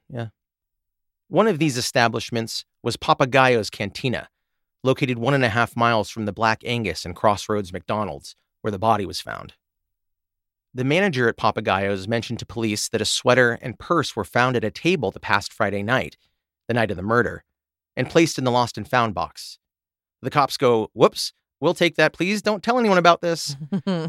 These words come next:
Speaker 1: And among other items in the purse, they found a checkbook in the name of Mary Ann Polreich. Mary Ann went dancing at the Black Angus from time to time.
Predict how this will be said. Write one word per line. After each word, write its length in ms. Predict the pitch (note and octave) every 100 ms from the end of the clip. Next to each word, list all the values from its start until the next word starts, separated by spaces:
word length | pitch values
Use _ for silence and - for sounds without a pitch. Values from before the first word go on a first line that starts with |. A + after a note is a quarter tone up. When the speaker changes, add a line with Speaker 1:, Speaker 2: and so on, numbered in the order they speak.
| -
Speaker 1:
And 140 | C#3
among 240 | D3+ E3
other 240 | E3 E3+ D#3
items 280 | C#3 C3+ A2+
in 60 |
the 60 | A2+
purse, 280 | - A2+ -
they 100 | G#2+
found 220 | - A#2
a 40 |
checkbook 520 | G2 - D3+ - G2+ -
in 100 | A#2
the 60 |
name 240 | A2 A2 F2
of 140 | F#2
Mary 420 | G#2+ A2 A2 A2+
Ann 280 | - G2+ G2+
Polreich. 680 | - B2 A#2 F2+ - - _ _ _ _ _ _ _ _ _ _ _
Mary 320 | C3+ D#3 F3 D3
Ann 200 | C#3+ C3+
went 200 | A#2+ -
dancing 400 | C3 C3+ A2 F#2+
at 60 |
the 80 | G#2+
Black 280 | A2+ A2+ A2+
Angus 300 | A2+ G2 -
from 140 | F#2
time 240 | - G2+ F2+
to 80 |
time. 400 | E2 F#2+ F2+ A1